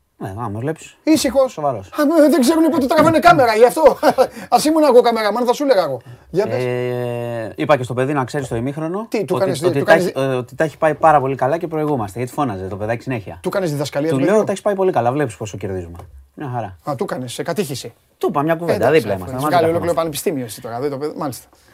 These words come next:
Speaker 2: Εντάξει.
Speaker 1: Και με τον μπαμπά του, μια χαρά.
Speaker 2: Το
Speaker 1: Λοιπόν.
Speaker 2: παιδάκι αγνό, βλέπεις με σημαίακι και αυτά.
Speaker 1: Σημαία, ωραία.
Speaker 2: Παλ-, πα-, παλιάς εποχής.
Speaker 1: Μια χαρά.
Speaker 2: Ότι, ναι.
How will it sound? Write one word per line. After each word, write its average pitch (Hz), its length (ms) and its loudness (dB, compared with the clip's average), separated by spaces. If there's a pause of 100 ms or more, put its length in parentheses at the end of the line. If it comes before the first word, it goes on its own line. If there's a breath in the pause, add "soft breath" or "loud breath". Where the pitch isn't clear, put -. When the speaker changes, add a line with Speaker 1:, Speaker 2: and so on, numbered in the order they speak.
(120)
Speaker 2:
Εντάξει. - 300 -10
Speaker 1:
Και 117 200 -6
με 113 100 -6
τον 107 100 -6
μπαμπά 98 220 -6
του, 92 100 -16
μια 123 140 -6
χαρά. 104 260 -10 (100)
Speaker 2:
Το - 80 -6
Speaker 1:
Λοιπόν. 226 180 2
Speaker 2:
παιδάκι 311 220 -2
αγνό, 254 280 2
βλέπεις 208 260 0
με 170 60 -6
σημαίακι 156 460 -6
και 226 100 -4
αυτά. 214 160 -2
Speaker 1:
Σημαία, 147 200 -4
ωραία. 147 120 -8
Speaker 2:
Παλ-, 233 200 4
πα-, 220 220 -2
παλιάς 226 320 2
εποχής. 131 460 -10
Speaker 1:
Μια 214 140 -8
χαρά. 160 260 -10
Speaker 2:
Ότι, 104 200 -10
ναι. 113 220 -8